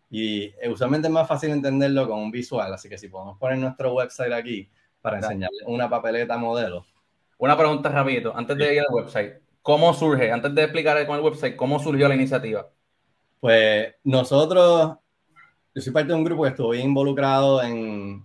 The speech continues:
Speaker 1: educación electoral para la elección del veinte veinte y hablamos con un montón de jóvenes aquí.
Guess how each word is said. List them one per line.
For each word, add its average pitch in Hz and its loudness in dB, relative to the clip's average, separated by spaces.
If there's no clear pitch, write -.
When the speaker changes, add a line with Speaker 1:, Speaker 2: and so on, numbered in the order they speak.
Speaker 1:
educación 110 -4
electoral 123 -2
para 110 -4
la 101 -6
elección 98 -14
del 113 -12
veinte 123 -10
veinte 135 -4
y - -10
hablamos 98 -8
con 131 -6
un 131 -4
montón 127 -6
de 123 -6
jóvenes 113 -6
aquí. 104 -14